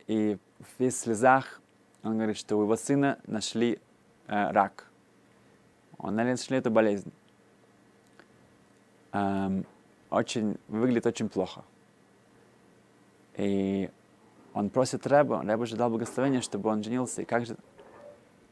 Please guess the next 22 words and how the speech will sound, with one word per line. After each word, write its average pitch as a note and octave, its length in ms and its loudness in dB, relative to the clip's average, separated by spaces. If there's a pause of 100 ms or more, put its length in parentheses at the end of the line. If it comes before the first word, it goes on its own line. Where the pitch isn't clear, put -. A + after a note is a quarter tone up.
(240)
Ребе C3 300 2
сказал A#2 440 0
ему: G#2 260 -2 (200)
«Я A#2 140 0
же B2 100 -6
сказал, A#2 500 0 (200)
не A#2+ 460 2
давите B2 520 0
на G2 80 -2
меня, F2+ 320 -4 (560)
не B2+ 140 2
заставляйте C#3 680 2
меня». F2+ 200 -8 (680)
И G#2+ 60 -2
очень B2 240 -2
часто, C#3 280 2
когда G2+ 180 0
люди A#2+ 160 -2
приходят B2 320 -2
с A2 40 0
благословениями, A#2+ 580 0
иногда A2 440 2